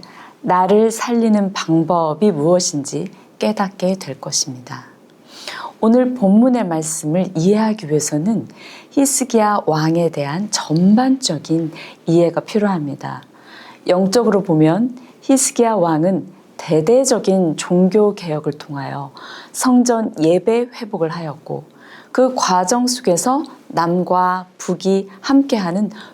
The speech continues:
통합적인 유월절을 지키게 했습니다. 이것은 분열된 이스라엘의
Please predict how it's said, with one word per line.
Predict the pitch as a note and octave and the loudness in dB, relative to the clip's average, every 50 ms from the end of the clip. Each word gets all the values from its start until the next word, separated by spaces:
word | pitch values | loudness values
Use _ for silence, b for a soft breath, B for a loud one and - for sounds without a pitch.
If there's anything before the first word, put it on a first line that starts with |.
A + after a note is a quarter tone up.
| B _ | B _
통합적인 | - - D#4+ E4+ F4 E4 E4 E4 E4 - - - A#3 G#3+ G#3 G#3+ A3 A#3 A#3 A#3+ A#3 - - - - | -6 -2 0 2 2 2 2 0 -2 -6 -4 -2 -2 0 2 2 4 4 4 2 0 -6 -14 -6 -2
유월절을 | E3+ E3 E3+ F3+ G3 G#3+ A3 G#3+ - E3+ D3 C#3+ C#3+ C#3 | 0 2 4 4 4 2 2 0 -2 -4 -2 -2 -4 -2
지키게 | - - - - - D#3 - D3+ | -4 -4 -4 -4 -6 -4 -4 -4
했습니다. | C#3+ C#3+ - - D#3 C#3+ B2+ B2 - C3+ B2+ B2+ - - - _ _ _ B B B B B B B B B B B B | -4 -2 -4 -4 -4 -6 -10 -10 -10 -12 -12 -12 -16 -20 -20 _ _ _ B B B B B B B B B B B B
이것은 | - A3 G#3+ B3 B3 A#3+ B3 C4 B3+ B3 A#3+ | 0 2 4 2 2 2 4 4 4 4 4
분열된 | B3 - G3+ F#3+ G3 A3 A3 A3 G3+ G#3 G3+ G3+ G3 F#3+ F#3+ - | 2 2 4 6 6 6 6 4 4 2 2 2 0 -2 -2 -2
이스라엘의 | F3 F3+ F3 - F#3+ F3+ E3+ D3+ D3+ C#3+ - D#3 E3+ G#3+ B3 | -2 -2 0 0 0 0 0 0 -2 -4 -4 -4 -6 -6 -8